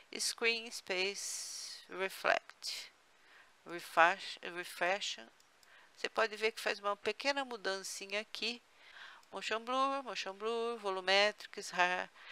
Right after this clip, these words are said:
shadows. Enfim, color management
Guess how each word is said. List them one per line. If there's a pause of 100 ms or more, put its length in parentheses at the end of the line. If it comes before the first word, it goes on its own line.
(160)
shadows. (1120)
Enfim, (460)
color
management